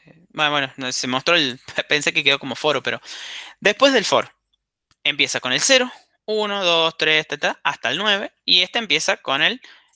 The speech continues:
cero al nueve. Acá le vamos a poner un cero y acá le vamos a dar un barra n.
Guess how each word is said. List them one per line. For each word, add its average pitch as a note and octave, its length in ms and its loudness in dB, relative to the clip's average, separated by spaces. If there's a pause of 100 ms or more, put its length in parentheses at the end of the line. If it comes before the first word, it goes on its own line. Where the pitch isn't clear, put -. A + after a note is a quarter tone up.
(100)
cero D3+ 340 0
al B2 80 2
nueve. - 300 -10 (280)
Acá - 220 -20
le - 20 -
vamos F2+ 120 -14
a D#2+ 40 -18
poner - 160 -8
un A2 100 -8
cero F#3+ 460 2
y - 100 0
acá A#2 160 2
le B2 60 2
vamos G2 120 -2
a G2+ 40 -2
dar A2 80 -2
un G#2+ 80 -10
barra F#2+ 360 -2
n. - 300 -12